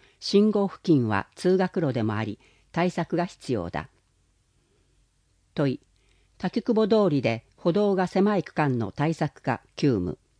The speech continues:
丸一、泉町立教、泉町三丁目の歩道での自転車乗車が多く、歩行者優先のサインなど対策を。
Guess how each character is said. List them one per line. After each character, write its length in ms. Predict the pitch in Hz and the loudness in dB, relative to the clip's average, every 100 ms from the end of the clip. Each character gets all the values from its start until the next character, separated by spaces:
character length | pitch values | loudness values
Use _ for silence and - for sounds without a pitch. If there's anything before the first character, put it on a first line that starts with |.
| _ _ _ _ | _ _ _ _
丸 220 | - 175 196 | -2 2 2
一、 420 | 170 - 156 - _ _ _ _ | 2 0 -2 -2 _ _ _ _
泉 360 | 170 202 220 214 | 0 4 4 4
町 260 | 208 180 | 4 6
立 180 | 170 175 - | 4 2 -4
教、 320 | 117 101 - _ _ _ - | -4 -4 -8 _ _ _ -2
泉 340 | 165 196 190 | 2 4 4
町 240 | - 156 | 4 2
三 240 | 156 170 180 | 2 0 0
丁 240 | - 147 | 2 2
目 240 | 139 127 - _ - | 2 0 -4 _ 0
の 200 | 175 - _ _ _ | 0 0 _ _ _
歩 160 | 202 | 2
道 220 | 208 233 | 4 4
で 120 | 214 190 | 6 4
の 240 | 135 113 _ 156 | 4 2 _ -4
自 40 | |
転 260 | 151 214 226 | 2 2 2
車 320 | - 127 - _ | 0 -2 -2 _
乗 200 | 156 180 | 0 0
車 160 | - 131 | 0 -2
が 160 | 117 | 2
多 140 | 147 143 | 2 0
く、 260 | - 117 - _ _ _ _ | -2 -6 -6 _ _ _ _
歩 120 | 170 | -6
行 220 | - 220 | 0 0
者 200 | 185 139 | 2 0
優 200 | 131 180 | 2 2
先 300 | 190 180 165 | 2 4 6
の 180 | 156 135 | 4 2
サ 220 | - - 214 | -6 -2 2
イ 140 | 175 | 2
ン 80 | 127 | 2
な 100 | 139 | 0
ど 160 | 110 - | -4 -4
対 160 | 156 143 | -4 -2
策 340 | 123 - 110 | -6 -4 -6
を。 140 | 95 | -6